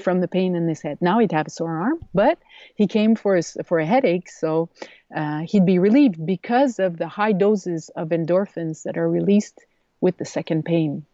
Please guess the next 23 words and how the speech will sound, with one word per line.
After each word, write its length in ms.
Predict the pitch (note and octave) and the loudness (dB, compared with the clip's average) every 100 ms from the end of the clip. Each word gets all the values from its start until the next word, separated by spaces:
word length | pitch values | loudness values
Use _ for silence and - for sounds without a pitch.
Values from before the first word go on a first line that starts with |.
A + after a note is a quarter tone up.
| _ _ _ _ - - | _ _ _ _ -16 -12
So 180 | G3 F#3+ | -2 2
this 260 | F3 C#4+ A3 | 4 2 0
is 160 | F3 | 0
also 520 | D#3+ E3 - D#3+ F3 - _ _ - | 2 0 -2 -8 -8 -14 _ _ -6
a 80 | D#3+ | 0
really 360 | E3+ G3 F#3+ | 2 4 4
neat 240 | F3 F3 - | 2 0 -2
mechanism 520 | E3+ E3+ D#3 D3+ D#3+ | -6 -4 -4 -2 -4
that 160 | D3 C#3+ | -2 0
we 120 | F3 | 0
teach 340 | - - - - | 0 -6 -8 -2
partners, 640 | A3 D4 - - - - - - - - | -2 -2 -4 -8 -12 -18 -20 -20 -14 -4
that 220 | E3+ - | -2 0
they 160 | F3+ E3 | 0 0
can 220 | F3+ D#3 | 0 -4
create 640 | - F3+ E3+ F3 F#3 F#3 - | 0 2 4 4 4 0 -8
a 60 | E3 | -14
second 680 | - E3+ - F3+ E3+ E3 - | -6 -6 -4 -4 -4 -4 -2
painful 420 | G#3+ A3 - F#3+ | 2 4 4 -2
stimulation 1000 | - F#3 E3+ D3+ D3 D#3 - - - F3 _ _ - _ D#3+ | -2 -2 0 0 0 -2 -4 -6 -6 -8 _ _ -20 _ -2
during 560 | F#3+ F3+ F3 F3 E3+ - | 2 4 4 2 0 -2
a 160 | - E3 | -4 0
rush 480 | G#3+ G#3 - - | 2 0 -4 -10